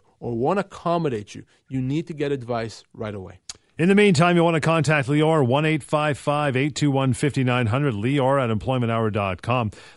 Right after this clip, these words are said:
Speaker 2: Lots more of the show coming up. This is the Employment Hour on Talk Radio A M six forty and A M nine hundred C H M L.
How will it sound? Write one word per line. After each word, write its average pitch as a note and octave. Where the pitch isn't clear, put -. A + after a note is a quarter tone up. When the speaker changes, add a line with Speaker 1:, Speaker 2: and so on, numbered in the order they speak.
Speaker 2:
Lots C#3
more D3
of C#3+
the C#3
show D3
coming D3
up. D#3
This C#3
is D3
the D3
Employment C3+
Hour D3
on G#2+
Talk A#2
Radio A2
A G#2+
M G2+
six -
forty F3
and B2
A B2
M B2
nine A#2+
hundred G#2+
C A#2
H A#2
M A#2+
L. C3